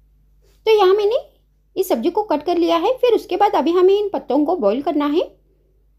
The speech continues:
तो उसके लिए हमें गैस पे एक बर्तन रखना है और इसमें हमें एक गिलास पानी डालना है।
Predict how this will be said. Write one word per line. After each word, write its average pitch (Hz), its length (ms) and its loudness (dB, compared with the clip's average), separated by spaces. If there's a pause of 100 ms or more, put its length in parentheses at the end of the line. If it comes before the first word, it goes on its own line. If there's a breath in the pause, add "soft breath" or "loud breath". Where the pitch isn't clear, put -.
(140)
तो 453 80 0
उसके - 180 -2
लिए 415 120 4
हमें 427 180 0
गैस 269 220 2
पे 370 100 -6
एक 381 100 0
बर्तन 311 320 -2
रखना 349 300 -2
है 480 140 0
और 381 160 -4
इसमें 302 240 -2
हमें 349 180 2
एक 269 140 -2
गिलास 302 200 -2
पानी 208 220 -6
डालना 277 280 0
है। 269 200 -4